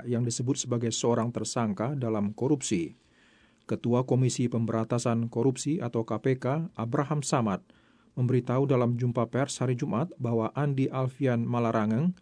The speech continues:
dicurigai salah urus pembangunan kompleks olahraga yang menelan biaya kira-kira satu setengah triliun rupiah di Bogor, Jawa Barat. Samad mengatakan Malarangeng akan didakwa menyalahgunakan wewenang untuk memperkaya dirinya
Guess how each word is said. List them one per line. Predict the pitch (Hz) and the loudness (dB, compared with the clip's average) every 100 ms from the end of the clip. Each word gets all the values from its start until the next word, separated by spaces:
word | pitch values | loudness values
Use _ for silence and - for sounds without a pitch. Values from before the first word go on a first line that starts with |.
| _ _ _ _ - | _ _ _ _ -2
dicurigai | 135 143 143 117 147 107 | 2 6 6 6 4 4
salah | 123 117 131 | 2 0 2
urus | 127 127 | 2 2
pembangunan | - 120 117 139 147 131 | 0 0 0 2 0 2
kompleks | 143 131 131 127 127 | 0 2 0 0 0
olahraga | 123 123 123 120 113 139 170 | -2 0 0 0 0 2 2
yang | 120 | 2
menelan | 117 120 113 117 | 0 2 2 2
biaya | 120 135 120 113 | 4 4 4 2
kira-kira | 117 117 113 107 | 0 -2 -2 -2
satu | 143 139 131 | -2 -2 -4
setengah | - 127 120 - | -4 -2 -2 -2
triliun | 135 127 127 110 | 2 2 2 2
rupiah | 131 139 123 110 98 - _ _ _ | 2 2 4 2 0 -6 _ _ _
di | - 127 | -2 2
Bogor, | 123 110 117 139 131 | 4 4 2 2 0
Jawa | 127 120 | 4 4
Barat. | 110 98 95 - _ _ _ _ _ _ _ _ - | 4 2 0 -4 _ _ _ _ _ _ _ _ -8
Samad | 98 98 131 127 | -2 0 0 0
mengatakan | 117 107 123 123 151 | 0 0 0 2 0
Malarangeng | 131 104 110 120 120 156 151 | 2 2 2 2 2 0 -2
akan | 131 131 127 | -2 0 0
didakwa | 123 143 135 120 98 | 2 0 2 0 0
menyalahgunakan | 101 123 117 117 120 123 131 127 120 | 0 -2 0 0 0 0 0 0 0
wewenang | 117 113 101 123 185 - _ _ | 0 0 0 0 -2 -6 _ _
untuk | - 135 139 | -2 2 2
memperkaya | 131 127 127 156 156 | 2 2 2 4 4
dirinya | 139 151 147 107 90 | 4 4 4 4 0